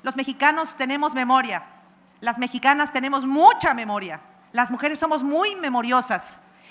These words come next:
y las mujeres de esta península y las mujeres de Quintana Roo han venido contándoles a ustedes esas historias tristes y calamitosas de hace más de cien años. No dejen de escucharlas, no dejen de razonar sobre ellas,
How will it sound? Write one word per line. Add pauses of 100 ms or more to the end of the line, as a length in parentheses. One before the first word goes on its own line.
y
las
mujeres (160)
de
esta
península
y
las
mujeres
de
Quintana
Roo (360)
han
venido
contándoles
a
ustedes (280)
esas
historias
tristes (100)
y
calamitosas
de
hace
más
de
cien
años. (440)
No
dejen
de
escucharlas, (600)
no
dejen
de
razonar
sobre
ellas,